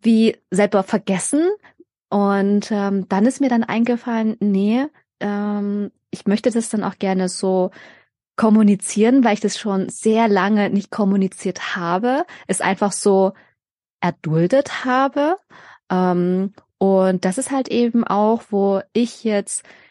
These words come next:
wieder, mm, mich beobachte und auch wahrnehme, in welchen Momenten habe ich mich dann selber so ein Stück weit, ähm,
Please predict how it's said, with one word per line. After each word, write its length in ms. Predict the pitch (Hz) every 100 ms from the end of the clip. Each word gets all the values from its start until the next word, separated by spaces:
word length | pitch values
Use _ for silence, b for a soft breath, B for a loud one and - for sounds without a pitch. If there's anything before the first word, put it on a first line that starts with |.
| b
wieder, 1200 | 196 185 190 220 240 226 208 202 202 196 196 196 - _ _ _ -
mm, 560 | 190 190 190 185 185 180 _ -
mich 400 | 202 233 - - _ _ -
beobachte 1200 | 180 - 240 254 247 247 - - 220 214 214 208
und 240 | 190 190
auch 180 | 190 185 -
wahrnehme, 920 | 170 175 185 214 220 226 226 214 214
in 160 | 196 180
welchen 400 | 170 196 240 220
Momenten 460 | 196 185 196 226
habe 140 | 196 202
ich 100 | 196
mich 120 | 190
dann 160 | 196 175
selber 340 | 175 226 269
so 200 | - 180
ein 80 | 175
Stück 360 | - 175 -
weit, 340 | 175 170 170 - B B B B
ähm, 380 | 175 170 165 180